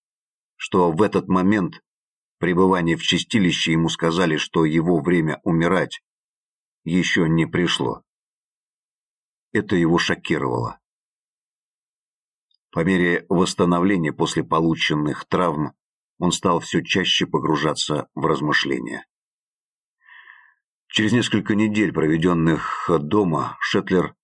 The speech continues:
поправился и догнал команду экспедиции по выслеживанию волков в Айдахо, а затем вернулся в школу следопытов. Его длинные волосы были сострижены,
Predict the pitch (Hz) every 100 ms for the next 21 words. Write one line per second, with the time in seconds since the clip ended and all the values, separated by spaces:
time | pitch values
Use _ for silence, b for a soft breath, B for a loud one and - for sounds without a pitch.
0 | _ _ _ _ _ 85 82 101 92 85
1 | - 92 85 78 - 87 82 73 78 90
2 | 98 71 85 78 76 71 73 - - 78
3 | 90 - 80 80 78 73 78 82 85 76
4 | 78 78 71 73 - 78 - 80 80 -
5 | - 120 - _ _ _ _ _ - 71
6 | 85 113 82 80 85 76 92 - - 78
7 | 73 78 73 80 - 65 64 - - _
8 | _ _ _ _ b b b - 87 95
9 | 85 98 92 87 87 101 82 78 - 73
10 | 78 80 73 76 69 - 73 64 62 60